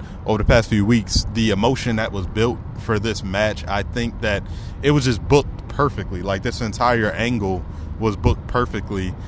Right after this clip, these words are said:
and, uh, it gave you that, I, I feel like, that emotional ride, the reason that you actually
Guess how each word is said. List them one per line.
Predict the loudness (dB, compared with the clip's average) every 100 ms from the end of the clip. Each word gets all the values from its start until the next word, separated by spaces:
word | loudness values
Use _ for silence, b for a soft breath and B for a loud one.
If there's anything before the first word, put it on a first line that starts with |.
| B B
and, | -2 0 2 2 0 0
uh, | 2 4 4 2 -2 -2
it | -2 0
gave | 0 0 0
you | 0
that, | 2 2 2 -2
I, | -2 -2
I | 0
feel | 2
like, | 2 4
that | 2
emotional | 2 0 0 2
ride, | 4 4 2
the | 0
reason | 0 0
that | -2 -2
you | -2
actually | -2 -2 -4 -2 -4